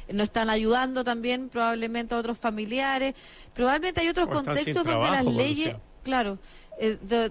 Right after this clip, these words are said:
Speaker 1: de, probablemente hay otros contextos donde las leyes, yo entiendo que el contexto, la excepcionalidad hace
Speaker 2: Sí, po.
Speaker 1: tomar decisiones excepcionales y, y que el contexto nos dice,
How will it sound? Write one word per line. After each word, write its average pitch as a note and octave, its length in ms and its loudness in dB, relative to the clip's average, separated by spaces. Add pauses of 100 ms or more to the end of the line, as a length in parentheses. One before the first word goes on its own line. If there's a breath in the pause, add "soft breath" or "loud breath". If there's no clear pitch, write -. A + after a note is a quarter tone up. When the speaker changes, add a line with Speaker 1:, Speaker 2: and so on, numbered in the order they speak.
Speaker 1:
de, G#3+ 140 -6
probablemente C#4+ 500 0
hay D#4 80 -2
otros D#4 300 -4
contextos D4 680 2
donde D#4 300 -2
las D4 180 0
leyes, D#4 340 0
yo E4 100 0
entiendo A4 260 0
que G#4+ 80 2
el F#4+ 80 -8
contexto, D#4 720 0
la C#4 160 0
excepcionalidad C#4 840 0 (120)
hace F4 220 0
Speaker 2:
Sí, D#4+ 60 2
po. E4 80 -2
Speaker 1:
tomar D4+ 240 0
decisiones F4+ 880 -4
excepcionales D4+ 1000 0 (160)
y, B3+ 320 -2 (240 loud breath)
y B3 100 -6
que B3 60 0
el C#4 100 0
contexto F4 560 -2
nos E4 180 0
dice, F4+ 560 0